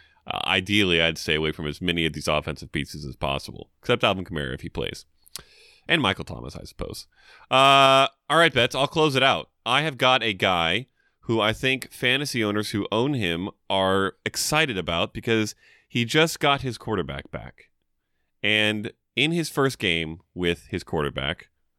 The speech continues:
who is named Sam Darnold, returned from mono, he went out and posted, uh, a hundred twenty-five yards and a touchdown, which is a very good fantasy stat line, Betts, if you're not familiar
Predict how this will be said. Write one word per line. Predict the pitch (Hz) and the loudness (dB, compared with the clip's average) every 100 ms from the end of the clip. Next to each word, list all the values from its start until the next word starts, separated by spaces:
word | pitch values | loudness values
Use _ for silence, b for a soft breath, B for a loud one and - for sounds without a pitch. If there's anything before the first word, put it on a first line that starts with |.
| _ - | _ -4
who | 123 101 90 - _ | 0 0 0 -6 _
is | 95 92 | -8 -4
named | 85 - | -4 -4
Sam | 98 95 80 | -2 -2 -2
Darnold, | 82 71 78 110 - _ _ _ - | -4 -4 -6 -10 -14 _ _ _ -6
returned | 113 175 170 | -2 -2 -2
from | - 95 | -2 -4
mono, | 76 69 65 87 123 b b b b - | -2 -2 -2 -4 -6 b b b b -4
he | 175 185 185 143 | 2 2 2 2
went | 139 123 | 2 4
out | 110 110 | 4 2
and | 107 101 | -2 -2
posted, | 104 98 - 98 92 - - | 0 0 0 0 0 -2 0
uh, | 90 90 | 2 2
a | - | -2
hundred | - 156 165 139 | -2 0 0 0
twenty-five | - 123 113 98 87 | 0 0 2 0 2
yards | 85 80 80 - | 2 2 0 -2
and | 78 76 | -4 -4
a | 76 | -4
touchdown, | - - - - - _ - B B B B | -8 -12 -14 -16 -20 _ -18 B B B B
which | 160 165 | -2 0
is | 151 143 | 0 0
a | 123 | 0
very | 123 135 | 2 2
good | 113 101 | 4 2
fantasy | - 87 87 - | 2 0 -2 -4
stat | 107 117 | -2 -2
line, | 73 62 | -4 -8
Betts, | 57 - - | -8 -10 -10
if | - - - - | -12 -12 -10 -4
you're | 80 | -2
not | 78 - | -4 -4
familiar | 92 95 76 50 | -2 0 0 -2